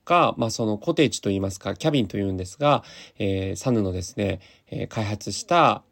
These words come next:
えー、木でできたログハウスといいますか、独特の形をしているキャビンに泊まって、広いキッチンで、えー、自炊をしたり、そして、えー、リモートワークをしていたんですけれども、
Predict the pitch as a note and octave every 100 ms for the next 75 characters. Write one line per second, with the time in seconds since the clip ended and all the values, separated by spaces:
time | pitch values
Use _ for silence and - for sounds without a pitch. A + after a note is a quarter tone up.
0 | _ B2 G2+ - _ _ _ - G3+ B2
1 | - _ A2 - G2 G2 - G#2 A2 A#2+
2 | G#2+ - F2+ F#2+ - F#2+ - - - -
3 | A2+ - C#3+ C3+ C3 C#3 B2 - B2+ -
4 | B2+ B2 C#3 A2+ G2 F2+ A#2 A2+ - D3+
5 | A#2 - _ - _ _ - - - -
6 | D3+ F#3 D#3 D3 - G#2+ G2 G2 - -
7 | - - G2 F#2+ F#2+ B2 A#2 A2+ A2+ -
8 | C#3+ G#2 - D3 D3 F#3+ F3+ - - -
9 | - A2 G#2+ G2+ A#2 B2 C3 C3 B2 G#2+
10 | F#2+ F#2 G2 - A2 G2+ A2 A2+ F#2 F2+
11 | - G2 G2 A2 B2+ G#2+